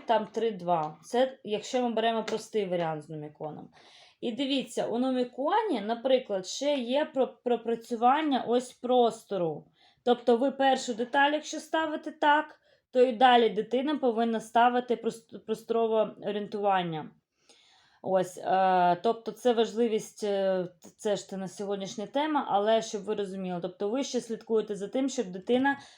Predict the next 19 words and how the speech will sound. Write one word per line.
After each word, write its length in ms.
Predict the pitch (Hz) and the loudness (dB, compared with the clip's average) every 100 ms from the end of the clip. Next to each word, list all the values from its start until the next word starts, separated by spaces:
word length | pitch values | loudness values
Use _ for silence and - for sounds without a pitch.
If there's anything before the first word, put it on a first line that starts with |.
| _ | _
по-, 120 | - 190 | -10 -8
поставила 640 | 214 214 226 240 240 220 | -6 -4 2 4 6 4
ось 220 | - 202 | 2 0
так 240 | 226 220 220 | 2 2 0
однаково, 680 | 202 190 180 - 165 160 175 - - | 0 0 0 -2 -6 -4 -6 -8 -4
так? 320 | 202 214 233 - | 0 0 -2 -6
Тобто 480 | 185 - 185 175 165 | -6 -8 -10 -10 -12
ці 200 | - 226 | -6 -2
логічні 560 | 226 208 208 - - 196 | -2 -2 -6 -10 -10 -8
ряди. 340 | 190 170 160 - - _ - - | -8 -6 -8 -10 -18 _ -20 -8
Далі, 420 | 196 247 226 202 | 4 6 8 6
як 260 | 214 247 247 | 4 4 4
можна 440 | 247 254 240 240 220 | 0 0 0 -2 -2
ускладнити 960 | 226 - 254 240 208 214 190 196 175 170 | -6 4 6 8 6 -2 -6 -6 -6 -8
цю 160 | - 247 | -2 -2
вправу? 720 | 247 - 233 208 185 175 175 175 _ _ _ _ _ _ - - - - | -2 0 2 4 2 0 -4 -8 _ _ _ _ _ _ -20 -20 -20 -2
Також, 460 | 226 226 262 269 247 - - - | 2 2 4 4 4 0 -16 -6
якщо 440 | 220 269 - 285 277 | 0 0 0 0 2
дитина 600 | 262 - 269 233 202 | 0 -4 -2 0 -2